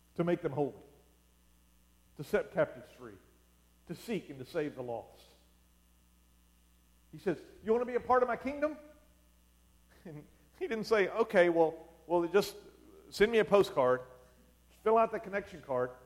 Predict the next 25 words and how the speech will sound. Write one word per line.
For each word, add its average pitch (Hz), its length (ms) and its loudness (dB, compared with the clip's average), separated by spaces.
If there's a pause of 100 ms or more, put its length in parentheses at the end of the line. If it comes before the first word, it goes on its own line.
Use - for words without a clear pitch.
(140)
no, 220 180 -4 (140)
he 233 80 -10
didn't 233 160 -8
do 254 140 0
that. 247 200 6
He 240 80 2
said, 196 320 -2
"Give 247 120 4
up 262 180 8
everything 294 380 4
you 285 80 0
got 254 320 4 (240)
and 151 80 -20
follow 233 320 2
me." - 100 -16 (1040)
And 156 100 -14
you 175 80 -8
know 240 120 2
what 254 120 2
people 247 200 -4
did? 277 220 -6 (720)
They, 220 140 -2 (280)
they 220 100 2
did 220 300 0
that. - 340 -2